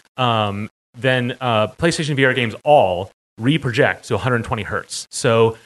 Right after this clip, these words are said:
you, the action you're watching is only happening sixty frames a second, but the ca-, the motion of your head motion, um, happens at a hundred twenty,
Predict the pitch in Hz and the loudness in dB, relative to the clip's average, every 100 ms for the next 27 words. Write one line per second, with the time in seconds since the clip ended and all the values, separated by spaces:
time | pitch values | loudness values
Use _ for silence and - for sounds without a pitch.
0 | - 127 135 - 160 - - 139 113 123 | -10 -6 -4 0 -2 0 -4 -2 -2 -2
1 | 220 220 110 98 101 _ 120 127 120 127 | -2 -2 -2 -4 -8 _ -2 0 0 -2
2 | 120 113 143 113 117 101 - 165 - 90 | -4 -6 -10 -10 -10 -10 -4 -4 -4 -12
3 | - _ _ _ 113 - 104 - - 160 | -16 _ _ _ -6 -6 -8 -8 -2 -2
4 | 127 117 110 139 139 147 117 110 98 - | 0 -2 0 0 0 -2 -4 -4 -4 -2
5 | 170 120 98 - 95 92 95 _ _ _ | -2 -2 -4 -6 -10 -10 -14 _ _ _
6 | _ 113 107 98 98 98 101 - - 117 | _ 0 0 0 -2 -6 -12 -10 -6 -6
7 | - 104 104 - 101 98 104 95 - 135 | -6 -10 -10 -6 -4 -4 -8 -10 -8 -10
8 | 82 | -10